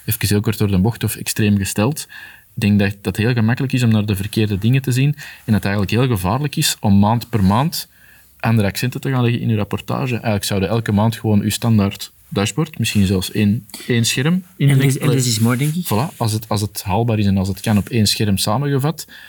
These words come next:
Speaker 1: En dat we dat opvolgen, eh, maand op maand of, eh, kwartaal per kwartaal vergeleken met jaar op jaar, hè, om even te refereren naar een vorige aflevering. Ik denk dat dat veel zinvoller is en dat u een betere houvast gaat geven dan gewoon, ja, we gaan kijken wat er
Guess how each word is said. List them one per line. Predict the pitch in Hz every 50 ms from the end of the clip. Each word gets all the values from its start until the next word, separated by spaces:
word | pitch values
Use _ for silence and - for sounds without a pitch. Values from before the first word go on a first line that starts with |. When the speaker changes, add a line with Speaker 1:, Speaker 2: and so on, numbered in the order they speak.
| - - - - _ _
Speaker 1:
En | - 113 104
dat | - 95 95
we | 90
dat | 82 101 120
opvolgen, | 156 156 - - 147 135 120 107 101 95 92 98 -
eh, | - 101 95 92 90 90 - -
maand | - 104 101 101 -
op | 101 -
maand | 104 98 104 117 123 -
of, | - - - - - - _ _ _ _ _ _ - - - -
eh, | - 101 92 90 87 -
kwartaal | - - 104 101 - 107 98
per | 95 - 107
kwartaal | - - 101 - - - 110 104 104 101
vergeleken | 104 107 101 95 101 101 98 - - 101
met | 92 90 80
jaar | 80 87 90 90
op | 92 - -
jaar, | 98 113 131 131
hè, | 143 139 139 139 131
om | 123 120
even | 110 107 - 117 110
te | - 113
refereren | 110 - - 107 104 107 104 104
naar | 107 104 104
een | 101 92
vorige | 95 101 101 101 98 -
aflevering. | - 113 - - 127 131 127 131 143 143 151
Ik | - - - - - - - - - - - 107
denk | 98 92
dat | - 131 151
dat | - - _ _ - - 107
veel | 120 123 123 117 113 - -
zinvoller | - 101 101 131 156 151 160 160 160 160
is | 180 170 - -
en | 127 107
dat | 104 98 104
u | 98 98 95 - - - _
een | - 104 92
betere | 90 101 107 - 123 120 107
houvast | 95 90 90 104 117 127 -
gaat | - 135 123 110
geven | 117 117 120 110 107
dan | 101 95 92
gewoon, | 87 87 92 98 101 98
ja, | - 90 92 98 -
we | - 92 92
gaan | 90 90 87
kijken | 90 - 87 98 95 - 107
wat | 104 98 - -
er | 107 - -